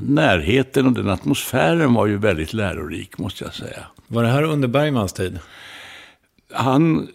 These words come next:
Speaker 1: kom senare när jag var, eh, anställd som skådespelare på Dramaten. Han var inte där när jag var på elevskolan.
Speaker 2: Nej, jag förstår. Mm. För du, du blev ju där ett tiotal år, va?
Speaker 1: Ja, just det. Eh, min chef var, eh, Karl-Ragnar Gierov.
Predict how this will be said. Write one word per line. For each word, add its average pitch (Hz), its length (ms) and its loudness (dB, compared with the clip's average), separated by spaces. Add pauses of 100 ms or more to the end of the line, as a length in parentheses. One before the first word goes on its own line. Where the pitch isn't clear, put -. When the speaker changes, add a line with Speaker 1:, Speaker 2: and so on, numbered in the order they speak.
(180)
Speaker 1:
kom 139 240 2
senare 131 500 4
när 127 160 6
jag 107 140 4
var, 104 380 2
eh, - 1000 -6
anställd 101 440 2
som 110 140 0
skådespelare 135 600 2
på 139 80 -2
Dramaten. 85 540 2
Han 95 140 0
var 107 120 0
inte 101 200 -2
där 87 200 2
när 85 140 -2
jag 76 140 -2
var 78 160 -4
på 82 300 -6
elevskolan. 80 760 -2 (480)
Speaker 2:
Nej, 120 120 -2
jag 131 120 -4
förstår. 98 360 -12 (320)
Mm. 123 220 -6 (320)
För 143 120 -6
du, 147 300 0
du 143 160 -2
blev 175 300 0
ju 208 80 -2
där 107 180 2
ett 98 180 -4
tiotal 95 480 -4
år, 95 80 -8
va? - 80 -16 (340)
Speaker 1:
Ja, 101 280 4
just 120 200 -4
det. - 140 -6 (360)
Eh, 110 220 -2
min 123 200 8
chef 123 300 4
var, 107 180 4
eh, 104 460 -2
Karl-Ragnar 98 400 0
Gierov. 101 560 0